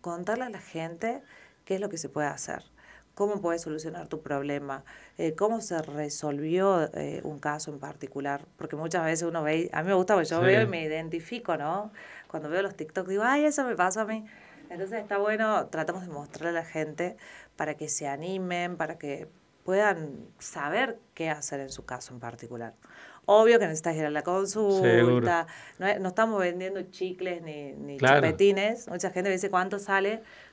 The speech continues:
Speaker 1: Nosotros no pasamos precio, eh, sí, eh, hacemos una
Speaker 2: Y tiene que ver el caso
Speaker 1: consulta.
Speaker 2: particular de cada uno también.
Speaker 1: Y además, viste, vos te sentás, ves, y ahí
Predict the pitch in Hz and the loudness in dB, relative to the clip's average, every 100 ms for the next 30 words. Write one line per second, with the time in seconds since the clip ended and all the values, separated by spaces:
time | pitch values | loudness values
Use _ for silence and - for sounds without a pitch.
0 | - 160 180 190 175 175 165 170 170 165 | -14 -6 -6 -4 -2 0 0 -2 -8 -8
1 | 165 165 - 208 - - - - - 156 | -6 -6 -6 -10 -12 -20 -20 -20 -6 -2
2 | 147 143 - 170 185 180 - 156 147 143 | -2 -2 0 2 2 2 0 -4 -4 -6
3 | 143 160 - - - 151 147 151 160 165 | -8 -12 -18 -14 -8 -6 -6 -6 -8 -8
4 | 151 - 135 135 123 127 113 127 240 - | -4 4 6 6 8 8 8 8 8 8
5 | 110 110 117 117 117 113 120 131 107 110 | 4 0 0 0 2 2 2 0 -2 -4
6 | 120 131 92 - - 180 170 180 208 185 | -4 -4 -6 -12 -6 -2 -2 0 0 0
7 | 175 180 160 160 165 160 135 135 151 156 | -2 -2 -4 -4 -6 -4 -4 0 0 0
8 | 143 139 156 - - 143 131 131 | 0 -2 -2 -4 -6 -6 -6 -8